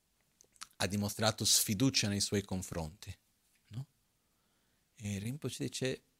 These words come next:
"Come posso io aspettare che le persone abbiano fiducia in me quando non hanno neanche in se stessi?"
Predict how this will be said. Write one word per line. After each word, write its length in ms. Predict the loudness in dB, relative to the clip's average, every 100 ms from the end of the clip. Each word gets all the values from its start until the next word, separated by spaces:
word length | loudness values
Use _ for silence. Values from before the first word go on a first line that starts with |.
| _
"Come 260 | -8 -8 -6
posso 260 | 0 0 2
io 140 | 2
aspettare 720 | 2 2 -4 -2 0 2 2
che 100 | 0
le 120 | 0 2
persone 580 | 0 0 -2 0 2
abbiano 320 | 2 4 2 2
fiducia 480 | 0 2 0 0
in 80 | -2
me 160 | -2 0
quando 260 | 2 2
non 140 | 2 2
hanno 180 | 2 4
neanche 300 | 2 2 0
in 60 |
se 140 | 0 -2
stessi?" 360 | -4 -6 -8